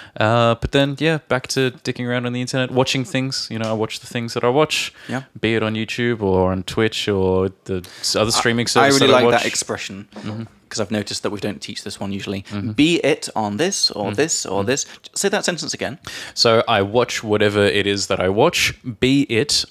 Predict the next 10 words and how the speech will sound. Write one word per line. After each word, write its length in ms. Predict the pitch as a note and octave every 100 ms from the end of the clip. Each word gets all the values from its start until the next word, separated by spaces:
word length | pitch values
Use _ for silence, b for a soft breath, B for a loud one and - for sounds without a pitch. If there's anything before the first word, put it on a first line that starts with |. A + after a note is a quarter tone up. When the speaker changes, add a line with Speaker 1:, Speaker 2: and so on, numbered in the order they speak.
| G2
Speaker 1:
on 200 | F2+ F2+
YouTube 580 | D#3+ G#3+ - A#3 A#3+ -
or 260 | - F#2+ F#2+
on 220 | F#2+ F2+
Twitch 540 | F#2 - G3+ - - - B B _
or 280 | F#2+ F#2 -
on 200 | F2+ E2+ F#2+
Netflix 640 | F#3 - E3+ - - - -
or 320 | G#2 F#2 F2+
on 440 | F#2+ F#2 F2+ E2+